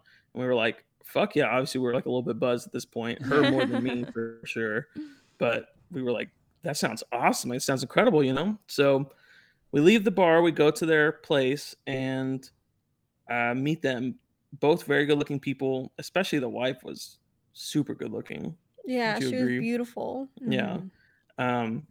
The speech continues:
Speaker 1: so that was nice, but you could tell they had much more experience than us 'cause they were kinda leading the conversation, and especially the guy was just, like, slowly escalating the night,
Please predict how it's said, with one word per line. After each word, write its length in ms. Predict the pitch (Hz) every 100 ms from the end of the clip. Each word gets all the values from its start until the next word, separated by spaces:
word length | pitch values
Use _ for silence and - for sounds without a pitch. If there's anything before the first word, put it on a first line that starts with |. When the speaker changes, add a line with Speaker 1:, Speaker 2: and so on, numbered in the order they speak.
| _
Speaker 1:
so 160 | - 131
that 120 | 131
was 200 | 135 139
nice, 260 | 120 127 -
but 320 | - 127 - - _ _ _ _ _ _ _
you 120 | 180
could 140 | 202 -
tell 180 | 160 135
they 380 | 135 131 123 - -
had 220 | 131 131
much 320 | 131 139 -
more 140 | 143 131
experience 480 | - 139 131 131
than 140 | - 127
us 180 | 135 -
'cause 160 | 131
they 140 | 131 131
were 100 | 127
kinda 240 | 139 131
leading 320 | 131 131 135
the 80 | 131
conversation, 960 | - 127 131 - 131 - 127 127 127 127 _ _ _ -
and 140 | 131 127
especially 340 | - 170 170
the 60 | 135
guy 240 | 123 123
was 160 | 131 -
just, 160 | 135
like, 120 | 131 -
slowly 460 | - 131 127 127
escalating 600 | 127 - - 127 127 131
the 60 | 120
night, 420 | 107 110 127